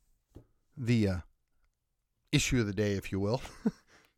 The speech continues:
we're gonna be talking about Nimrods.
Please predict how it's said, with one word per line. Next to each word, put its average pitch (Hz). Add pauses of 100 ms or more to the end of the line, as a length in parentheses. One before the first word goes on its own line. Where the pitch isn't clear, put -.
(3000)
we're 160
gonna 160
be 123
talking 139
about 123
Nimrods. 117